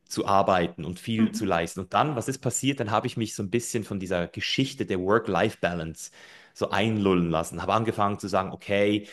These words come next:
Speaker 1: das muss ich so trennen, ich muss das ein bisschen abgrenzen, ich muss mir noch einen Freitag mehr machen.“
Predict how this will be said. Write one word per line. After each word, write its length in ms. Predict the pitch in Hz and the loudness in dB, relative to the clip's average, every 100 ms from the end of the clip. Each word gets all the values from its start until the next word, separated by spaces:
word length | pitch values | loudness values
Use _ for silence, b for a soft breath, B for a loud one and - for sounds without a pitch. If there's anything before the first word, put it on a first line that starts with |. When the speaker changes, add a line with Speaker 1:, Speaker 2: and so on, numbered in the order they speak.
| B B | B B
Speaker 1:
das 120 | - 104 | -8 -6
muss 120 | 95 | -6
ich 120 | 90 | -6
so 120 | - | -6
trennen, 480 | 87 - 110 110 107 | -8 -2 2 2 0
ich 120 | 92 | -4
muss 140 | 95 92 | -6 -8
das 140 | 92 | -10
ein 60 | 87 | -8
bisschen 340 | 98 - 90 | -8 -8 -4
abgrenzen, 680 | - - - 104 101 - 104 92 | -4 -4 -2 -2 -2 -4 -6 -6
ich 120 | 87 | -8
muss 160 | 98 | -8
mir 100 | 90 90 | -6 -4
noch 100 | 90 | -4
einen 80 | 85 | -8
Freitag 560 | - 95 110 - 104 | -2 0 0 -2 -4
mehr 220 | 101 101 | 0 0
machen.“ 460 | 95 90 90 92 90 | 2 0 0 -6 -6